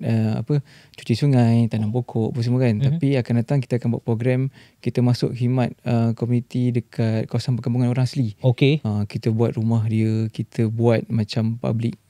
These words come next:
Speaker 1: facilities dia, kita pasang lampu dia, kita
Speaker 2: Mhm.
Speaker 1: buat clean up dan kita, ah, bukan terjah tapi kita, orang kata apa, ah, menghayati lifestyle dia.
Speaker 2: Mhm.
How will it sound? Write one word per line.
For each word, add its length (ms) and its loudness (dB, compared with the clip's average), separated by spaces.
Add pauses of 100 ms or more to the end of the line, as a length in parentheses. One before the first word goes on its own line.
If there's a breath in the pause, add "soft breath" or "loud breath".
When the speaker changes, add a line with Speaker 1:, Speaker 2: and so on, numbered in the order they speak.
Speaker 1:
facilities 640 -2
dia, 380 4 (320 soft breath)
kita 160 -4
pasang 160 0
lampu 320 2
dia, 240 2
kita 180 2
Speaker 2:
Mhm. 60 0
Speaker 1:
buat 80 -2
clean 240 2
up 160 2
dan 160 2
kita, 400 2 (420 loud breath)
ah, 300 2
bukan 240 2
terjah 560 2
tapi 320 0
kita, 560 0
orang 80 2
kata 320 -4
apa, 180 -4 (220)
ah, 200 0
menghayati 920 2
lifestyle 480 2
dia. 160 4
Speaker 2:
Mhm. 480 4